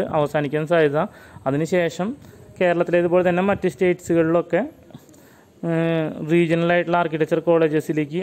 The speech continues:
അതിൽ തന്നെ നല്ല കോളേജസൊക്കെ ഉണ്ട്, Admissions complete ആവുന്ന മുറയ്ക്ക് ചിലവർ അവിടെ നിന്ന് ഇപ്പോൾ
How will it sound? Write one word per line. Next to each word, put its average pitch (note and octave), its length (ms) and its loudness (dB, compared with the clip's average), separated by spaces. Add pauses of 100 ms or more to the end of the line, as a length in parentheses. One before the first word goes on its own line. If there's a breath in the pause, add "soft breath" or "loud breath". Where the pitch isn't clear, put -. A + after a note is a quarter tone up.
അതിൽ C#3+ 180 -2
തന്നെ E3+ 180 -2
നല്ല F3 200 2
കോളേജസൊക്കെ E3+ 500 0
ഉണ്ട്, E3+ 120 0 (340)
Admissions D#3+ 520 -4 (100)
complete D#3+ 440 0
ആവുന്ന D#3+ 300 2
മുറയ്ക്ക് E3 360 0 (500 loud breath)
ചിലവർ E3 380 4
അവിടെ E3+ 200 2
നിന്ന് F3 160 0 (260)
ഇപ്പോൾ E3+ 220 0